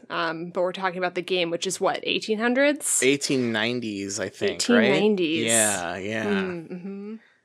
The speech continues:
Speaker 2: <laughs> Lots of opportunity to make a exciting brand presentation. Ah, oh, and one person is really excited about the banners. Uh,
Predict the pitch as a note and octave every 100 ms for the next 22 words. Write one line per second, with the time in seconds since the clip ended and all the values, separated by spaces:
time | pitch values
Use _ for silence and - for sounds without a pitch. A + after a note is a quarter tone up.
0 | _ - - - - - E4 F4+ - E3+
1 | F#3 G#3+ F#3+ D#3+ E3 D#3+ B2 A2+ G2+ F#2
2 | F#2+ G#2+ - G#2+ F#2+ F#2+ - - C#3 D3
3 | D#3 D3+ G#2+ G2 F#2+ A#2 C#3 C3 A2+ F#2+
4 | F2 E2+ - - - - - - E3+ -
5 | - - - - - _ _ _ _ _
6 | _ _ _ - E3 F3+ D#3 D3 C3 B2
7 | A2 G2 - - - C3+ C#3+ B2+ C#3+ G3
8 | D4 B3+ G#3 E3+ C#3 A#2+ A#2 C#3 C3 A2+
9 | - A#2+ G#2 G2 G2 G2+ G#2 G#2 G2+ F2+
10 | E2+ E2 - - - G#2 G2+ G2 G2 F#2+
11 | G2 F#2+